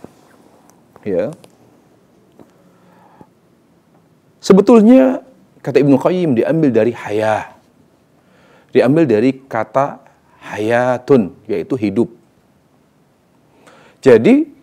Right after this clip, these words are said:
kuat dan lemahnya sifat malu pada diri kita, kuat dan lemahnya rasa malu pada diri kita,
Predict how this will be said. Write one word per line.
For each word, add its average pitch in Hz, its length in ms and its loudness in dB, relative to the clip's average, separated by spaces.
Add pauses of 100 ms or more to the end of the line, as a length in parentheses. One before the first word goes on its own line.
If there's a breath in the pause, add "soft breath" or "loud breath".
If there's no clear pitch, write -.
(960)
kuat 190 400 4
dan 139 240 2
lemahnya 135 560 -2
sifat 131 480 -4
malu 143 400 2
pada 95 480 -10
diri 123 320 0
kita, - 560 -14 (960 soft breath)
kuat 156 400 4
dan 110 240 0
lemahnya 101 720 -6
rasa 135 400 -2
malu 156 480 2
pada 110 240 -2
diri 123 240 -2
kita, 104 480 -12